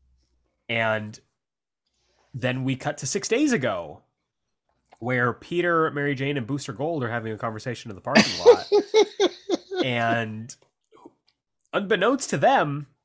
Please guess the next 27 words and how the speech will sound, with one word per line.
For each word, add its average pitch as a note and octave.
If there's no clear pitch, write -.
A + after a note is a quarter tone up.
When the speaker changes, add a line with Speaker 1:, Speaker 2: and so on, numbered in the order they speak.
Speaker 1:
parked F#3
just -
a E3
little C#4+
ways C#4+
away, D#3
Harry C4+
Osborn, C#3+
Speaker 2:
Mm-hmm. F#2+
Speaker 1:
wearing D3
Morpheus E3+
sunglasses. G2
I A2+
Speaker 2:
Yes, G#2+
Speaker 1:
have G#2
Speaker 2:
he D#3
Speaker 1:
to G#3
Speaker 2:
is. G3+
Speaker 1:
mention. -
Speaker 2:
They A2+
Speaker 1:
Which C3
Speaker 2:
look C3+
Speaker 1:
I -
Speaker 2:
pretty D3
Speaker 1:
guess D#3
were F3+
Speaker 2:
Morpheus. C#3+